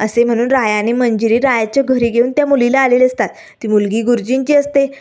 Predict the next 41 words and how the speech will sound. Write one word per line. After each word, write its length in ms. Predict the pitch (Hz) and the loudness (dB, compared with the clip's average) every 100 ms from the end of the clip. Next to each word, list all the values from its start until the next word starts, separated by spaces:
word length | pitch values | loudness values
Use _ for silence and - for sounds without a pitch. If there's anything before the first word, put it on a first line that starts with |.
| - - | -8 -2
तेव्हा 280 | 226 196 202 | 0 2 0
लगेच 380 | 220 208 240 - | 0 0 0 0
ती 60 | |
मुलगी 320 | 285 254 233 285 | 0 0 0 2
रडत 280 | 269 262 | 2 2
असते. 440 | 277 269 247 - - | 2 0 -2 -4 -4
त्याच 300 | 233 202 196 | -2 -2 0
वेळेस 240 | 208 233 262 | 0 0 -2
मंजिरी 360 | 269 226 214 202 | -2 0 -2 -2
तिला 140 | 247 262 | -2 -2
प्यायला 360 | 269 240 233 | -2 -2 -2
पाणी 340 | 254 254 233 247 | -2 -2 -2 -2
देते 260 | 254 240 | -2 0
आणि 120 | 247 | 0
म्हणू 100 | 269 | 0
लागते, 240 | 262 254 269 | -2 0 0
"हे 120 | 254 | 2
बघ 160 | 233 220 | 0 0
बाळा, 340 | 233 220 302 - - - - | 0 -2 -4 -8 -16 -10 -8
आता 240 | 220 269 | -2 2
रडू 220 | 262 240 | 4 2
नको, 220 | 247 214 208 | 0 0 0
आता 240 | 233 294 | 0 0
इथे 200 | 320 349 | 0 0
कसलीही 440 | 330 294 - 302 | 0 -2 0 0
भीती 260 | 294 277 277 | 2 0 0
नाही, 180 | 240 185 - - 254 | 0 -2 -8 -8 -2
तू 60 | |
आता 220 | 233 190 | 0 0
सुरक्षित 500 | 185 294 254 247 - 233 | 0 2 2 0 -2 -2
जागेवरती, 540 | 277 247 254 233 - 208 | -2 2 2 2 -2 -2
हे 140 | 226 | 0
बघ 180 | 240 277 | 2 2
आम्ही 260 | 269 294 | 0 0
आहोत 260 | 320 269 277 277 | 0 2 0 0
ना 100 | 285 | 0
तुझ्यासोबत, 600 | 269 247 247 233 220 240 - - _ | 0 0 2 2 2 -2 -4 -20 _
तुला 180 | 277 277 | 0 0
काही 380 | 285 285 233 254 | 0 -2 0 2
होणार 300 | 269 269 262 | 2 2 0
नाही." 180 | 262 | 0